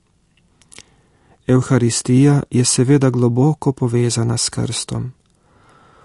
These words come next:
Ko krščujemo odrasle, jih takoj po krstu popeljemo do evharistične mize, da se nasitijo s kruhom močnih. Evharistija je hrana,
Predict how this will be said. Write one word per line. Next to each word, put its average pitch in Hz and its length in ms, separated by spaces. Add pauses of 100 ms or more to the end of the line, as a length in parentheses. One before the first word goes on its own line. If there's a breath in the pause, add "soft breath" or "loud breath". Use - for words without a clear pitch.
(100)
Ko - 120
krščujemo 139 800
odrasle, 120 760 (500 soft breath)
jih 139 180
takoj 190 320
po 139 180
krstu 147 640
popeljemo 143 680
do 135 140
evharistične 127 800
mize, 120 480 (760 soft breath)
da 180 100
se 170 180
nasitijo 143 640
s - 120
kruhom 123 500
močnih. 117 720 (1300 soft breath)
Evharistija 139 640
je 156 160
hrana, 127 600